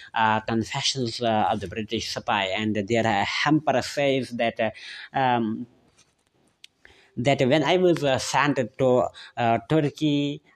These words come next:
and I learned about the Quran, about, I, uh, got, uh, uh, the beautiful, mm, things about the Quran and Sunnah and the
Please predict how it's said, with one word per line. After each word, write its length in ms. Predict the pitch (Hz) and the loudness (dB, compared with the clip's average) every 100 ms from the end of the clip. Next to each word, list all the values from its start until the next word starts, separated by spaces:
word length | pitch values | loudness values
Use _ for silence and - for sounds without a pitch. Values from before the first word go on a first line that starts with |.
| - | -8
and 200 | 127 117 | -2 0
I 260 | 117 117 | 2 4
learned 380 | 113 120 139 135 | 4 4 4 2
about 280 | 123 120 120 | 0 2 0
the 140 | 117 - | 0 -2
Quran, 680 | 131 120 123 120 120 117 - | 0 2 2 2 2 -2 -4
about, 280 | 110 107 110 - - | -2 -2 -4 -10 -4
I, 420 | 120 120 120 117 - - - | -2 0 0 -2 -6 -14 -12
uh, 420 | 113 113 113 110 104 | -6 -2 0 0 -2
got, 460 | 113 123 120 120 | 0 0 0 -2
uh, 220 | 117 113 110 _ _ _ | -4 -4 -6 _ _ _
uh, 200 | 110 107 | -4 -2
the 140 | 95 | -2
beautiful, 1040 | 92 131 131 117 - 120 123 123 117 110 107 107 104 - - | -2 0 0 0 -6 0 2 4 4 2 0 -2 -2 -8 -6
mm, 360 | 117 113 104 | -2 -2 -2
things 340 | - 156 147 107 | 0 2 2 2
about 300 | 127 123 110 | 2 2 2
the 160 | 110 - | -2 0
Quran 640 | 131 123 127 120 117 113 - | 2 4 4 4 2 0 -4
and 200 | 117 107 | -2 -2
Sunnah 600 | - 135 131 123 120 107 - - - - | -2 0 2 2 0 -2 -10 -20 -16 -6
and 280 | 123 120 110 | -2 0 -2
the 220 | 104 | -2